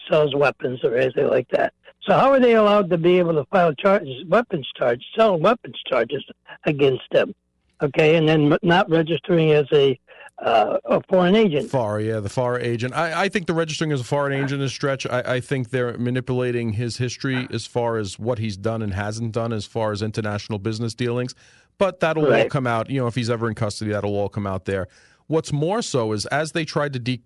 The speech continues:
Speaker 2: dis-, discredit him, he's only one. You had the I R S agent, the supervisory I R S agent who testified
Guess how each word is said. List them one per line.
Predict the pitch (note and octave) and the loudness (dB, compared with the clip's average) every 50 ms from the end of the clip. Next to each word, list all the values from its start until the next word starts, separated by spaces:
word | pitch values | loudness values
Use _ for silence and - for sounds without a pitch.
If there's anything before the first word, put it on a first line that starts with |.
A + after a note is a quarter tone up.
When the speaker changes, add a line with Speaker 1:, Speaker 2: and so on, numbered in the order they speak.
| - B2 | -14 -8
Speaker 2:
dis-, | A2+ C#3 B2+ A#2+ - | -4 -4 -4 -4 -6
discredit | - C#3 C3 - - - D3 C3 A2+ G2+ - | -4 -6 -6 -6 -4 -4 -4 -4 -4 -6 -8
him, | - - E3+ D3 B2+ | -6 -4 -4 -2 -2
he's | C#3+ F#3+ G#3 B3+ | -4 -4 -4 -4
only | A#3 G#3 F#3+ D3+ | -6 -4 -4 -4
one. | B2 A2+ C3 D3+ C#3 G#2+ F#2+ G2 | -4 -4 -4 -4 -4 -4 -4 -4
You | G#2 A2 | -4 -4
had | D3+ D#3+ D3+ | -4 -4 -6
the | D#3 C3+ | -6 -4
I | B2 D#3+ F3 E3 | -4 -2 -2 -2
R | D3+ C3+ | -2 -2
S | C#3+ F3+ - - | -4 -4 -4 -4
agent, | A2+ G2 F#2+ - G2+ G2 F#2+ | -6 -6 -4 -6 -8 -8 -6
the | A2 | -8
supervisory | G2+ - - - D#3+ E3+ - D#3+ C#3 C#3 C3+ C3+ C#3 A#2+ B2+ B2+ A#2+ - _ _ _ _ _ _ _ | -10 -10 -8 -6 -6 -6 -4 -4 -4 -2 -2 -2 -4 -4 -6 -8 -8 -10 _ _ _ _ _ _ _
I | - B2+ B2+ B2+ | -4 -4 -2 -2
R | A#2+ A2+ A#2 | -2 -2 -2
S | C3+ D3+ - - | -2 -4 -4 -4
agent | A#2+ G#2+ G#2 F#2 G#2+ G2+ F2+ | -4 -4 -4 -4 -4 -4 -4
who | G#2+ A2 | -6 -6
testified | - A#2 G#2 G2+ - - A2 - A2+ A2 G#2+ G#2 G#2 | -4 -6 -6 -6 -6 -10 -8 -4 -4 -2 -2 -4 -6